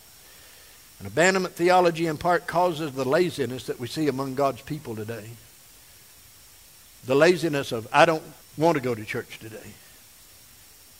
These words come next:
I don't want to witness today. I don't want to read my Bible today. I don't want to spend time in prayer today." And it's encouraging us to sit down and do nothing because Jesus is coming soon.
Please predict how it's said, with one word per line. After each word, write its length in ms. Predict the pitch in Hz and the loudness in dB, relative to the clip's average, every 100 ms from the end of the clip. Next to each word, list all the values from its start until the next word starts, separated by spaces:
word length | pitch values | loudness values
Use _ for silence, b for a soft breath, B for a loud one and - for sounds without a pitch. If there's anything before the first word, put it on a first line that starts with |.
| - - - - - | -20 -20 -20 -6 4
I 120 | 165 | 6
don't 180 | 165 165 | 6 4
want 160 | 170 | -2
to 80 | 151 | -2
witness 320 | 123 139 113 | -2 -4 -6
today. 300 | - 107 117 | -10 -4 0
I 100 | 123 | 6
don't 180 | 170 165 | 6 6
want 140 | 180 170 | 2 2
to 60 | |
read 180 | 139 147 | 2 0
my 160 | 131 131 | 0 2
Bible 380 | 135 139 123 | 4 4 2
today. 180 | 117 127 B B | -4 -6 B B
I 100 | 175 | 8
don't 160 | 185 170 | 8 6
want 220 | 175 185 | 4 4
to 60 | 160 | 2
spend 420 | - 170 147 120 B B - | 0 2 2 0 B B -4
time 440 | - 196 165 139 120 B B | 6 8 8 6 0 B B
in 280 | 180 170 147 | 4 4 2
prayer 540 | - 170 180 151 127 107 B | -2 2 4 4 2 -4 B
today." 600 | - 147 151 139 113 113 113 B | 0 4 6 4 2 -6 -14 B
And 160 | 175 165 | 4 4
it's 200 | 156 156 | 4 0
encouraging 680 | 139 117 170 160 135 139 143 | -2 -2 -2 0 -2 -2 0
us 180 | 139 - | -2 -2
to 100 | 127 | -8
sit 280 | 160 151 | -6 -4
down 220 | 139 139 123 | 0 0 -2
and 100 | 117 | -4
do 140 | 135 | -4
nothing 480 | 120 135 - 117 110 B B - | 0 -2 -2 -8 -10 B B -4
because 540 | 127 - 135 120 110 | -4 0 0 0 -4
Jesus 520 | - 127 127 110 107 131 | -6 -4 -4 -4 -8 -10
is 120 | - | -6
coming 320 | 131 113 107 | -4 -4 -6
soon. 260 | - 120 | -6 -6